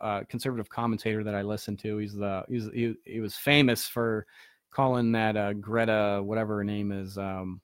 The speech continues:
the, the client activist, you know, mentally ill. He, that's,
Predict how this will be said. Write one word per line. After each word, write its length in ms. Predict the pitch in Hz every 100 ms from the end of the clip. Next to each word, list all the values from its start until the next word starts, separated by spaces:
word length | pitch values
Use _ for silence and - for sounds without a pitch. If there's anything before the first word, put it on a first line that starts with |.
| _ _ _ -
the, 240 | 101 95 107
the 100 | 104
client 400 | - 110 107 95
activist, 580 | 101 - 101 104 - - _ _ _ _ _ _ _ _
you 60 | 131
know, 80 | 113
mentally 500 | 131 156 151 147 127
ill. 320 | 156 85 - _ _ _ _
He, 180 | 107 113 110
that's, 300 | 98 110 -